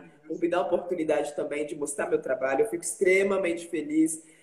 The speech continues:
é, por vocês abrirem a porta de vocês, tá? Que vocês sejam muito abençoados, vocês nos seus propósitos de vida.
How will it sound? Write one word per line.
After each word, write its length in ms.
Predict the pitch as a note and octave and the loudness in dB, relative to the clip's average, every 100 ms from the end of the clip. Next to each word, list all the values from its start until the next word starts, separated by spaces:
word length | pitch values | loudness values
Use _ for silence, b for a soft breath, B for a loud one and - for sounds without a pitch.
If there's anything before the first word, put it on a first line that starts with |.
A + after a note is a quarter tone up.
| b - | b 6
é, 160 | D#3 | 8
por 140 | D#3+ - | 8 4
vocês 260 | F3+ F#3+ | 2 4
abrirem 300 | G#3 F#3+ F#3+ | 4 6 6
a 60 | F#3+ | 6
porta 320 | F3+ F3+ F3+ | 6 6 6
de 100 | G#3 | 0
vocês, 540 | F#3 F3+ D3 A#2+ - - | 0 -2 -2 -4 -6 0
tá? 220 | D#3 D#3+ | 0 0
Que 100 | D#3 | 0
vocês 240 | D#3 E3 | 0 0
sejam 240 | E3 D#3+ D#3+ | 0 0 0
muito 240 | E3+ F3 | 0 2
abençoados, 800 | F3+ E3 - C#3+ C#3+ D3+ D#3 D#3 | 2 0 0 0 2 0 -2 -4
vocês 400 | D#3 D#3+ E3+ D#3+ | -2 0 -2 -6
nos 100 | F3 | -8
seus 160 | E3+ - | -8 -4
propósitos 540 | E3+ D#3+ D3 D3 D#3+ | -2 0 0 0 -10
de 80 | E3 | -16
vida. 400 | D3 D3 D3+ D#3+ | -12 -12 -10 -14